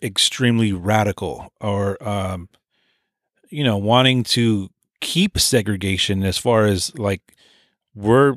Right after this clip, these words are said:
distancing ourselves from white oppressors. Like, we wanna be on our own, you know? So he was criticized for essentially being, you know,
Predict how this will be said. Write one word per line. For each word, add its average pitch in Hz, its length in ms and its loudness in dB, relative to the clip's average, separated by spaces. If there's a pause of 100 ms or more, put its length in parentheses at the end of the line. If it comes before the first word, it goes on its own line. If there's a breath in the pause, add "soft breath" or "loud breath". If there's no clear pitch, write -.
(160)
distancing 110 560 0
ourselves 98 420 0
from 101 480 0 (260)
white 95 560 -4
oppressors. 95 680 0
Like, 98 180 -4
we 107 100 2
wanna 110 260 4
be 104 200 2
on 101 120 2
our 101 160 2
own, 101 340 2
you 101 120 0
know? 104 200 2 (480 loud breath)
So 110 380 2 (340 soft breath)
he 135 180 2
was 151 260 4
criticized 120 720 2
for 107 320 0 (360)
essentially 104 680 0 (360)
being, 104 500 2
you 139 120 0
know, 90 220 -2